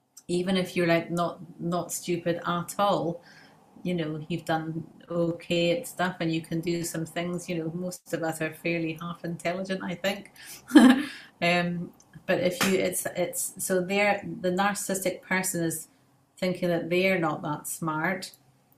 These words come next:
and they're projecting it onto you. But if you believe that you're not that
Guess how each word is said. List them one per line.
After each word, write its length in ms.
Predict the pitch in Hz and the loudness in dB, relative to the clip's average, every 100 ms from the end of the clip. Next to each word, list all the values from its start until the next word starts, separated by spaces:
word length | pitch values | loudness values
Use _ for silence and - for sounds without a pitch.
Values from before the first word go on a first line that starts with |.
| _ | _
and 140 | 170 165 | -2 0
they're 140 | 165 | -2
projecting 520 | 165 156 170 170 165 | -4 0 0 0 -2
it 60 | 160 | -2
onto 380 | 165 160 151 165 | -2 -4 -4 -6
you. 680 | 160 165 196 190 143 160 - - _ _ _ _ - | -4 -4 -2 0 0 -2 -6 -12 _ _ _ _ -6
But 240 | 160 - | -6 -4
if 200 | 165 - | -6 -4
you 120 | 180 | -4
believe 760 | 170 170 170 185 202 185 156 - | -2 0 0 -2 -2 -4 -4 -6
that 160 | 151 160 | -8 -4
you're 280 | 165 165 | -2 -2
not 260 | 160 160 165 | -2 -4 -6
that 360 | 156 156 - | -6 -8 -10